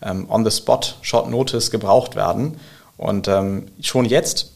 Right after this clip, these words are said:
zeigt sich das, dass das, äh, funktioniert, dass das einen Wert hat, dass man das anbringen kann. Wir haben genau diese Situation gerade, dass wir, ähm, uns der, äh, einiger Mitarbeiter aus dem, äh, Nobiskrug-Stall bei der F S G bedienen und vice versa.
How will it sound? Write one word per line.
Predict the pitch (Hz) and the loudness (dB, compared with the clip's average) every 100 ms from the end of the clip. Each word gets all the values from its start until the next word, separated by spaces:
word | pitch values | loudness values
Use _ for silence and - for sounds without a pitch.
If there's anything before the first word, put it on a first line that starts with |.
| _ | _
zeigt | - 147 160 | 2 2 2
sich | 143 | -2
das, | 135 131 - | 0 0 0
dass | 123 - | -2 0
das, | 113 - - | 0 -2 -2
äh, | 58 62 - 62 - - | -2 0 0 -2 -4 -6
funktioniert, | 131 120 - 131 147 | -4 -4 -2 -2 -4
dass | - - | -4 -4
das | 104 | -4
einen | 101 98 101 | -4 -4 0
Wert | 131 160 | 0 0
hat, | 180 180 - - - _ | -4 -6 -12 -18 -20 _
dass | 110 113 | -6 -4
man | 120 | -2
das | 113 | -4
anbringen | - 123 127 117 117 | -2 -2 0 0 -2
kann. | 113 127 135 113 | -2 -4 -2 -2
Wir | 104 | -2
haben | 120 | -2
genau | 113 113 | 0 0
diese | 113 117 | 0 -4
Situation | 110 107 - 127 123 | -4 -4 -4 -4 -2
gerade, | 120 117 | 0 0
dass | 110 - - | 0 -4 -2
wir, | 98 101 - - | -2 -2 -6 -8
ähm, | 95 92 92 95 - - - | -6 -4 -6 -8 -12 -16 -10
uns | 98 95 - | -6 -6 -2
der, | 92 90 90 87 - - - - - | 2 4 2 -2 -12 -20 -20 -20 -12
äh, | - | -6
einiger | - 107 101 | -2 0 2
Mitarbeiter | 113 - 101 98 98 104 95 - | 0 0 2 4 2 0 -2 -2
aus | 98 95 - | -2 -2 -4
dem, | 101 92 87 90 85 - - - | -4 -6 -4 -6 -8 -12 -18 -14
äh, | - 127 | -8 -2
Nobiskrug-Stall | 143 135 - 127 - 113 113 113 | -2 -2 -6 -8 0 4 4 2
bei | - 104 | 2 2
der | 107 | 2
F | - | 0
S | 104 - | -4 -4
G | 117 | -4
bedienen | 110 101 107 107 107 | -4 -4 -4 -2 -4
und | 107 107 95 - | -6 -6 -6 -8
vice | - 95 87 - | -8 -4 -4 -2
versa. | 92 110 135 156 160 | -2 0 0 -2 -6